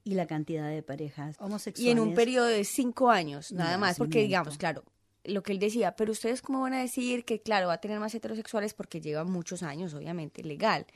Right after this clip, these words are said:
Speaker 1: No.
Speaker 2: Pero él decía, "No, el estudio fue de solo cinco años desde que se legalizó
Speaker 1: Ujú.
Speaker 2: el matrimonio igualitario también, comparado con ese mismo cinco años con los heterosexuales, y se demostró que era el veintidós por ciento y el, solo el uno por ciento de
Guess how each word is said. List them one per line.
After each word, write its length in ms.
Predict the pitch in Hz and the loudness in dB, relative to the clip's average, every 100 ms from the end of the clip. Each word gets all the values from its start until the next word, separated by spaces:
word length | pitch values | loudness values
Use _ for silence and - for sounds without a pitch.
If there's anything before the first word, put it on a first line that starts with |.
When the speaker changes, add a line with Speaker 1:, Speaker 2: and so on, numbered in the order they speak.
| 220 | -12
Speaker 1:
No. 300 | 202 160 135 | -6 -4 -2
Speaker 2:
Pero 100 | 117 | -2
él 80 | 208 | 2
decía, 300 | 226 240 220 | 2 2 0
"No, 300 | 208 202 156 | 2 0 0
el 100 | 180 | -2
estudio 400 | 180 - 220 233 | -4 -2 -2 -2
fue 240 | 233 226 | 0 0
de 140 | 220 190 | 0 -4
solo 320 | - 254 254 | -2 0 0
cinco 360 | 254 254 240 233 | -2 -4 0 2
años 240 | 180 214 | 2 0
desde 220 | 214 180 | -2 -6
que 120 | - | -10
se 180 | 175 185 | -8 -4
legalizó 800 | 175 170 170 165 165 - 190 254 - _ _ - | -2 -2 -2 -2 -4 -2 -2 -2 -8 _ _ -12
Speaker 1:
Ujú. 400 | 175 160 170 233 294 | -8 -6 -6 -10 -6
Speaker 2:
el 300 | 196 185 175 | -2 0 0
matrimonio 380 | 165 160 170 170 | -2 -4 -4 -2
igualitario 560 | 190 196 175 170 156 190 | 0 0 0 -2 -2 -4
también, 440 | 226 220 202 208 - _ _ _ _ _ _ - | -2 0 0 -2 -8 _ _ _ _ _ _ -8
comparado 480 | 190 175 175 170 | -4 0 2 2
con 220 | 185 170 - - | 0 -4 -6 -4
ese 260 | 185 175 | -4 0
mismo 300 | 220 233 220 | 2 2 2
cinco 400 | 220 247 214 233 | 0 -2 -2 0
años 340 | 220 185 214 233 | 2 0 -2 -6
con 120 | 190 | -6
los 120 | 160 | -6
heterosexuales, 840 | 160 - 160 160 - 269 220 151 - | -6 -10 -12 -12 -10 -2 0 -2 -6
y 40 | |
se 100 | 165 | -8
demostró 380 | 170 160 165 175 | -6 -6 -8 -10
que 80 | - | -8
era 60 | 156 | -8
el 80 | 147 | -4
veintidós 480 | 165 156 180 190 - | -6 -4 -4 -4 -4
por 140 | 269 | -8
ciento 480 | - 269 208 269 320 _ _ _ _ | -4 -2 -2 -4 -8 _ _ _ _
y 80 | - | -4
el, 100 | 190 | -4
solo 260 | 175 233 208 | -2 0 2
el 60 | 220 | 0
uno 160 | 214 214 | -2 -4
por 160 | 175 | -8
ciento 340 | - 165 156 185 | -8 -10 -8 -4
de 260 | 175 147 | -4 -4